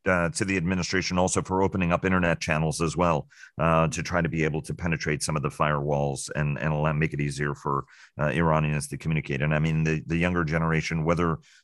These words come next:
uh, in Iran or whether in China or elsewhere, if you're smart, you can have access to the internet. And when, once you have access to the internet, you realize the craziness of your own administration.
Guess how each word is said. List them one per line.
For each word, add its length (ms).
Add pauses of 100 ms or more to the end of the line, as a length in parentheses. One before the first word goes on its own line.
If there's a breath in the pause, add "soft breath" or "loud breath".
(100)
uh, 180
in 140
Iran 360
or 120
whether 340
in 80
China 420
or 200
elsewhere, 500 (720)
if 240
you're 160
smart, 460
you 80
can 140
have 100
access 400
to 100
the 160
internet. 380
And 100
when, 220
once 240
you 60
have 100
access 360
to 100
the 160
internet, 340
you 120
realize 420
the 80
craziness 580
of 80
your 200
own 120
administration. 800